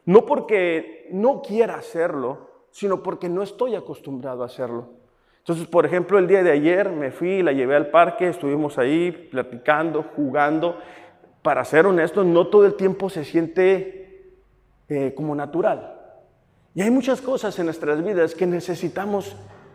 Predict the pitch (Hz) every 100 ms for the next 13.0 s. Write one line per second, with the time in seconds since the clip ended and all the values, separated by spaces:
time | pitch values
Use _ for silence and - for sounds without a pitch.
0 | - 208 - 202 180 190 196 160 - -
1 | _ _ _ _ - 175 208 208 214 208
2 | 208 190 185 156 180 190 190 180 165 185
3 | - 196 175 196 - 180 180 220 208 -
4 | - - 175 - 226 180 147 131 135 113
5 | 120 - - _ _ _ _ _ _ _
6 | 151 139 156 165 139 120 135 120 117 -
7 | - _ _ _ _ _ _ _ _ _
8 | _ _ 143 160 - 160 156 147 139 127
9 | 123 117 160 143 135 - 113 107 - 110
10 | - - _ _ _ _ _ _ _ _
11 | _ - 127 - 170 151 151 139 123 120
12 | 117 143 156 127 - 117 113 113 110